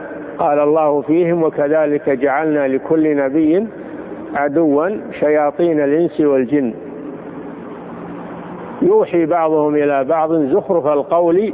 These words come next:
غرورا ولو شاء ربك ما فعلوه فذرهم وما يفترون ولتصغى إليه أفئدة الذين لا يؤمنون بالآخرة وليرضوه وليقترفوا ما هم مقترفون".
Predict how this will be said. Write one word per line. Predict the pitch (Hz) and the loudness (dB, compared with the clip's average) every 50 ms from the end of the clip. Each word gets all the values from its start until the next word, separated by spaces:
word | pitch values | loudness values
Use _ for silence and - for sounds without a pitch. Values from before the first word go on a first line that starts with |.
| - | -4
غرورا | - 139 151 147 165 196 185 160 139 113 | 0 0 2 2 4 2 2 2 0 0
ولو | - - 165 180 185 190 190 180 | 0 0 2 2 4 2 2 0
شاء | - - 196 202 202 175 185 190 | 0 0 2 2 2 2 2 2
ربك | 214 220 226 202 208 247 240 - 247 254 277 294 - - - - - - - - - - - - - - - - | 2 0 0 0 0 0 0 2 0 0 0 -2 -4 -8 -12 -10 -10 -8 -8 -10 -10 -10 -12 -12 -12 -8 -4 -2
ما | 147 156 165 175 180 160 | 0 0 2 0 0 0
فعلوه | 156 165 160 156 156 156 160 165 156 131 107 - - - - - - - - - - - - - - - - - - - - - - - - - - - | 0 0 2 2 2 2 2 2 2 0 -2 -4 -10 -12 -10 -10 -10 -10 -10 -10 -10 -10 -10 -10 -10 -10 -12 -12 -12 -12 -12 -12 -12 -14 -14 -10 -4 -2
فذرهم | 160 151 151 185 214 247 254 233 208 226 247 220 180 143 120 - - - - - - - - - - - - - - - - - - - - | 0 2 2 2 2 4 4 2 2 2 2 2 0 -2 -6 -6 -8 -8 -8 -8 -6 -6 -6 -6 -6 -8 -8 -8 -8 -8 -8 -8 -6 -2 0
وما | 123 139 151 156 165 165 160 151 151 147 139 139 | 0 0 2 0 0 0 0 0 0 0 0 0
يفترون | 147 165 - - - - 131 131 123 113 101 101 - - - - - - - - - - - - - | 0 0 -2 -4 -4 -2 -2 0 0 -2 -2 -6 -8 -12 -14 -14 -12 -12 -12 -14 -14 -14 -8 -4 0
ولتصغى | 131 147 170 180 175 196 220 208 - - 180 185 185 180 175 180 | 2 2 2 2 2 0 -2 -2 -2 0 0 2 2 2 2 2
إليه | 180 185 196 208 196 185 185 185 170 180 | 4 4 4 4 4 4 4 4 2 2
أفئدة | 165 - 160 185 226 226 214 214 196 - | 0 0 0 0 2 2 2 0 0 0
الذين | 180 175 170 175 175 180 214 220 208 185 | 2 2 4 4 2 2 2 2 2 2
لا | 180 175 196 254 | 2 2 2 4
يؤمنون | 277 262 262 262 190 208 226 226 220 202 180 165 156 | 4 4 2 2 2 2 2 2 4 2 2 2 0
بالآخرة | 143 151 143 143 139 127 117 117 120 113 127 | 2 0 2 2 0 0 -2 -4 -4 -2 0
وليرضوه | 165 226 254 240 208 185 175 165 165 175 208 233 196 202 | 2 2 2 4 4 4 4 2 2 2 2 2 2 2
وليقترفوا | 226 226 220 208 208 - - 214 208 196 180 156 226 262 247 - - - - - - - - | 2 0 0 0 -2 -2 0 2 2 2 2 2 2 0 0 -4 -8 -14 -14 -12 -10 -6 -2
ما | 151 165 | 0 0
هم | 165 151 147 143 135 | 0 0 0 0 -2
مقترفون". | 131 120 - - 131 120 120 | -2 -2 -4 -4 -4 -4 -4